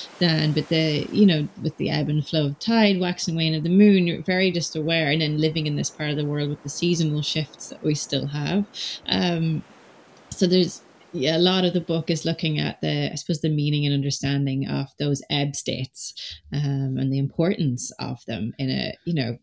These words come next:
in a society that tends really not to honor them. And so when I talk about the ebb states, I also bring, opens up space then to talk about the grief and loss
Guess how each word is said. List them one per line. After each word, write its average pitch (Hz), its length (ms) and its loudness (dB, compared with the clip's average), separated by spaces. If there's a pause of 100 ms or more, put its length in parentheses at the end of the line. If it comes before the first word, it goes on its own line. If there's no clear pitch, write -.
in 135 160 -4
a 123 240 -6
society 127 640 -4
that 135 100 -2
tends 127 340 -6
really 139 280 0
not 139 220 -2
to - 80 -2
honor 143 220 0
them. 135 200 0 (240)
And 147 80 -4
so 160 80 2
when 156 80 2
I - 20 0
talk 160 240 2
about 147 160 0
the 143 140 0
ebb 151 200 0
states, 143 400 -2
I 147 220 -2
also 156 320 -2
bring, 143 400 -2
opens 147 320 -2
up 127 100 -8
space 139 360 -2
then 143 240 0
to 131 80 -10
talk 139 340 -4
about 131 300 -4
the 143 80 -2
grief - 580 -4
and 135 160 -2
loss 127 540 -4